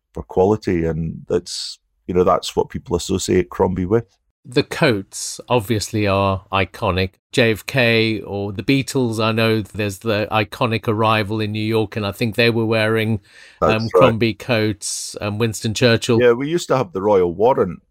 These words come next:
Speaker 1: for Prince Charles, as he, he was at that time. Crombie had a royal warrant for Prince Charles. Prince William is descended from John Crombie, uh, who started the company.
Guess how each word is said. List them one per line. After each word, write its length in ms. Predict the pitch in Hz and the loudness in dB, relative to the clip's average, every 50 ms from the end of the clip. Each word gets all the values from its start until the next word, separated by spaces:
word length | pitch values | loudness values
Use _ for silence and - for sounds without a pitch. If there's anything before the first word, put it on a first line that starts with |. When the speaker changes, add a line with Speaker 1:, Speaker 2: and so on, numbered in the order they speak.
| _ | _
Speaker 1:
for 240 | - 107 92 82 80 | -4 0 0 0 0
Prince 420 | - _ - 127 117 107 - - - | -2 _ 0 0 0 0 -2 -4 0
Charles, 500 | - 104 - - 82 80 76 82 - 92 | 2 2 2 4 2 0 0 0 -2 -2
as 180 | 87 - - | -2 -2 -2
he, 340 | 95 92 90 85 80 76 - | -4 -4 -4 -4 -6 -8 -6
he 140 | - 92 98 | -4 -4 0
was 260 | 85 85 87 85 - | 2 2 2 2 0
at 100 | 80 - - | -2 -2 0
that 260 | 85 82 - - - | 0 0 0 -2 -4
time. 320 | - 98 82 82 80 85 | -2 0 0 0 -2 -4
Crombie 380 | - - - 101 95 87 90 87 | -4 -2 0 0 0 0 -2 -4
had 120 | 95 - | -4 -2
a 80 | 85 82 | -2 0
royal 320 | 85 90 85 82 78 80 | 2 2 2 2 0 0
warrant 380 | 78 90 95 98 104 90 76 - _ _ | 2 2 4 4 2 0 -4 -8 _ _
for 100 | 85 78 | -12 -12
Prince 380 | - - 85 80 78 - - | -10 -10 -10 -10 -10 -10 -10
Charles. 580 | - - 80 - 80 80 - 87 - - - - _ _ _ _ _ _ _ _ _ _ _ _ _ _ _ - | -8 -6 -4 -4 -4 -6 -8 -10 -14 -18 -20 -20 _ _ _ _ _ _ _ _ _ _ _ _ _ _ _ -6
Prince 320 | - 107 98 - - - | -4 -4 -4 -4 -2 2
William 640 | 117 127 156 160 139 90 - - - - - 104 98 _ _ _ _ _ | 4 6 6 4 2 -2 -4 -6 -8 -12 -16 -16 -18 _ _ _ _ _
is 200 | 107 104 90 - | -4 -4 -4 -4
descended 720 | - 98 92 - 127 120 131 143 135 113 95 76 - - - | -6 -8 0 4 4 4 4 4 0 0 -2 -2 -4 -6 -14
from 340 | - _ - - 82 85 | -20 _ -12 -8 -8 -6
John 260 | 80 - 104 95 95 92 | -2 0 0 0 -2 -2
Crombie, 600 | - - 107 107 117 107 - - 82 76 - _ _ _ _ _ _ _ _ _ _ _ - | -2 0 0 0 0 -2 -4 -6 -8 -8 -12 _ _ _ _ _ _ _ _ _ _ _ -2
uh, 260 | 85 85 82 85 90 | 0 0 2 0 -2
who 160 | 90 92 87 | -2 -6 -8
started 500 | - - - 92 101 117 - - 87 76 | -4 -2 0 0 0 0 -2 -6 -8 -8
the 60 | - | -12
company. 480 | _ - - 87 82 - - 80 78 | _ -12 -12 -12 -10 -10 -12 -12 -14